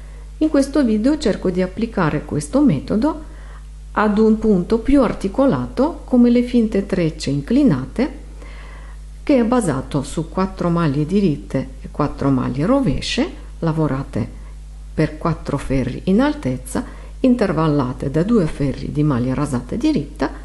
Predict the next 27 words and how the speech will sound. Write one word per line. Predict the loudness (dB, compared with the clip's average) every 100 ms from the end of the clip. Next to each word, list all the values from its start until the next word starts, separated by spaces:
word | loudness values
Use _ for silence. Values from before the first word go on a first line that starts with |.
| -16 -16 -16 -16 -6
che | 2 2 2 -6 -14 -2
dopo | 2 2 2 0
ogni | 2 4 4
stacco | 2 -2 -6 -6 -4 -4 -4 -14 -16 -16 -16
si | -6 2 2
spostano | 0 -4 -4 -2 2 4 2
di | 2 2
due | 4 2
maglie. | 2 -2 -4 -4 -4 -4 -8 -16 -16 -14 -14 -14 -16 -4
Le | 2 4
diminuzioni | 6 6 6 2 4 4
partono | 2 0 0 0 2
ad | 0 2
un'altezza | 2 2 0 -2 -2 -4
di | -4
circa | -4 -4 -2
dieci | -2 -2 -4 -4
dodici | -2 -4 -6 -6
centimetri | 0 0 2 0 0 -2 -2
a | -4
seconda | -4 -4 -4 -2
del | -2 -2
modello | 0 0 -2 -2
e |
dalla | -4 -4 -4
vostra | -6 -8 -6
misura. | -6 -6 -10 -8 -8